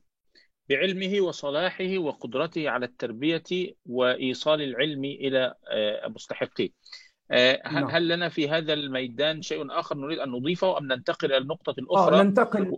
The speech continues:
Speaker 2: ننتقل
Speaker 1: إلى
Speaker 2: حتى
Speaker 1: هي نقطة
Speaker 2: نستطيع
Speaker 1: الكتاب.
Speaker 2: إن شاء الله أن نوفي بالنقاط الباقية.
Speaker 1: جزاك الله
Speaker 2: نعم.
Speaker 1: خير. تفضل يا شيخ.
Speaker 2: اللهم آمين.
Speaker 1: الكتاب.
Speaker 2: جزاك. نعم، مع الكتاب. آه، الكتاب الذي يدرسه الطالب، آه، الأصل أن الشيخ هو الذي ينتقي الكتاب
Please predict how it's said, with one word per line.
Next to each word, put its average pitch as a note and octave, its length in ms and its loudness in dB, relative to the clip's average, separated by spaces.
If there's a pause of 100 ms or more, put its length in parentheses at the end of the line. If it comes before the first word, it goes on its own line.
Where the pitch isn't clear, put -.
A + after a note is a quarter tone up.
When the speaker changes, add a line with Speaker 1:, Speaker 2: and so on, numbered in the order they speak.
(100)
Speaker 2:
ننتقل G3 460 6
Speaker 1:
إلى D#3+ 100 8
Speaker 2:
حتى E3 220 6
Speaker 1:
هي F#3 140 8
نقطة F3+ 240 2
Speaker 2:
نستطيع F#3 240 6
Speaker 1:
الكتاب. F3+ 240 8
Speaker 2:
إن - 40 6
شاء F#3 280 6
الله G3+ 380 6
أن F#3+ 60 6
نوفي F#3+ 580 6
بالنقاط E3 600 2
الباقية. D3+ 240 2
Speaker 1:
جزاك D#3 160 4
الله C#3+ 160 6
Speaker 2:
نعم. C#3+ 100 2
Speaker 1:
خير. C3+ 180 0 (160)
تفضل D#3+ 280 0
يا B2+ 60 -2
شيخ. D3 100 -6
Speaker 2:
اللهم D3 160 0
آمين. C#3+ 140 0
Speaker 1:
الكتاب. C#3 400 2
Speaker 2:
جزاك. C#3 200 -4 (640)
نعم، D3 420 4 (220)
مع A#3 260 8
الكتاب. E3+ 720 4 (720)
آه، E3 420 6
الكتاب G#3 680 6
الذي F#3+ 640 6
يدرسه G3 920 6
الطالب، F#3+ 560 6 (760)
آه، F#3 220 8
الأصل B3 440 6
أن B3 280 8
الشيخ B3 600 6
هو A3 300 8
الذي G#3 540 6
ينتقي F#3 560 6
الكتاب A#3 680 6